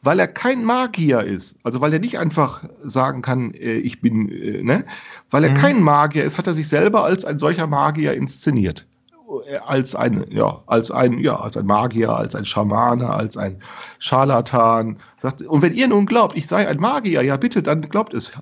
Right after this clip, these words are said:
Speaker 1: dann glaubt es bitte gerne, aber ihr habt nicht verstanden, wovon ich rede. Und warum könnt ihr das eigentlich nicht verstehen? Darum, darüber hat dieser Beuys nachgedacht. Der, der,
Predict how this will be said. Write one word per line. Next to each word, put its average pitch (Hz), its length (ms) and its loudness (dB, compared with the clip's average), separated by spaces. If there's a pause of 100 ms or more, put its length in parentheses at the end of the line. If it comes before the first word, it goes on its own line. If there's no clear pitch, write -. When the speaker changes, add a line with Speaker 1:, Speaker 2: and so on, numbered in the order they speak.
Speaker 1:
dann - 160 -6
glaubt 185 240 0
es 120 80 -6
bitte 98 220 -4
gerne, 104 360 0
aber - 120 0
ihr 123 80 4
habt 120 120 -2
nicht 151 120 -2
verstanden, 165 320 -2
wovon 160 200 0
ich 196 120 2
rede. - 280 -2 (880)
Und 107 180 0
warum 175 200 0
könnt - 200 0
ihr 165 80 2
das 151 160 0
eigentlich 131 260 -2
nicht 117 160 -6
verstehen? 139 460 0
Darum, 170 580 0 (140)
darüber 180 400 2
hat 156 100 0
dieser 151 180 0
Beuys 131 300 2
nachgedacht. 117 540 -4
Der, 117 100 0
der, 107 460 0